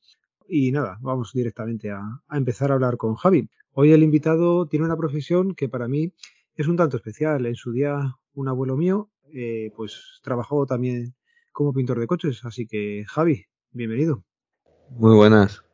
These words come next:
Speaker 2: ¿Qué tal?
Speaker 1: Pues mira, aquí a que me cuentes un poquito de primera mano tuya cómo ha cambiado un poco la profesión. Así que, ¿cómo acabas tú siendo pintor de coches?
Speaker 2: Nah,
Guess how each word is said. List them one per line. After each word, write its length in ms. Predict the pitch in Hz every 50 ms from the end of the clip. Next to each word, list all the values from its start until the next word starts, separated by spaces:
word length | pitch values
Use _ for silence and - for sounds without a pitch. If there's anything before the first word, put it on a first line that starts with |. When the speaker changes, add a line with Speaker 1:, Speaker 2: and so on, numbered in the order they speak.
| _ _ _ _ _ _ _ _ _ _ _ _ -
Speaker 2:
¿Qué 80 | - 104
tal? 220 | 104 107 95 92 - - - - - - - - _ _ _ -
Speaker 1:
Pues 160 | 147 139 131
mira, 340 | 143 143 143 160 151 127 117 127
aquí 300 | 127 123 120 - 156 160
a 160 | 151 139 131
que 80 | 123 143
me 80 | 127 123
cuentes 260 | 143 151 151 180 151
un 80 | 180
poquito 580 | 170 165 139 147 147 - 147 139 135 131 131 - _ _
de 200 | _ - 170 151
primera 300 | 135 135 135 139 143 147
mano 220 | 143 151 147 147 143
tuya 340 | 147 156 143 147 156 165 160
cómo 200 | - 151 147 151
ha 40 | 143
cambiado 360 | 143 131 131 131 127 123 120
un 180 | 123 143 143 131
poco 180 | 147 127 139
la 120 | 123 123 123
profesión. 520 | 131 120 113 107 - 160 170 156 131 - _ _ _ _ _ _ _ _ _ _ _ _
Así 320 | - 123 120 - 123 120 110
que, 840 | - 113 110 107 107 104 104 101 104 104 98 98 101 104 101 123 127 _ _ _ -
¿cómo 200 | - 156 156 147
acabas 420 | 147 147 139 139 123 - - -
tú 320 | - 156 156 160 170 180 214 -
siendo 400 | - - 143 131 135 131 127 123 110
pintor 320 | - 139 131 123 135 120
de 100 | 123 123
coches? 420 | - 190 - - 117 101 - - _ _ _ _ _ _ _ _ _ _ _ _ _ _ _ _ _ _ _ _ _
Speaker 2:
Nah, 380 | - - 101 101 98 110 127 170